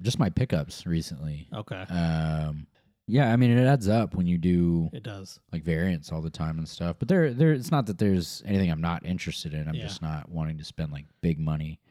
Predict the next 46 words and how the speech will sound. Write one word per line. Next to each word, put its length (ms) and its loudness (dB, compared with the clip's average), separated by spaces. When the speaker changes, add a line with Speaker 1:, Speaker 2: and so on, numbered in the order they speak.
Speaker 2:
I 100 -6
did, 280 0
I 80 0
did 140 0
my 120 0
pickup 380 -4
last 280 -8
week, 180 -12
not 160 -8
realizing 360 -10
how, 160 -10
not 240 -12
realizing 460 -12
how 100 -12
many 240 -14
I 40 -14
had. 420 -12
Speaker 1:
Yeah, 140 -2
how 100 0
much 120 0
Speaker 2:
And 80 -2
Speaker 1:
did 40 0
Speaker 2:
I 40 -2
Speaker 1:
you 60 0
Speaker 2:
was 120 -4
like, 120 0
Speaker 1:
spend? 60 -6
Speaker 2:
"Oh 100 2
my 120 2
God." 180 4
<laughs> 360 -14
Speaker 1:
How 80 -4
much 140 -2
was 160 -2
it? 80 -10
Speaker 2:
It 200 0
was, 220 -4
like, 180 0
over 200 -2
forty 260 0
dollars. 720 -2
Speaker 1:
Holy 200 0
shit. 400 -4
Speaker 2:
<laughs> 0 -
Yeah, 100 2
'cause 180 2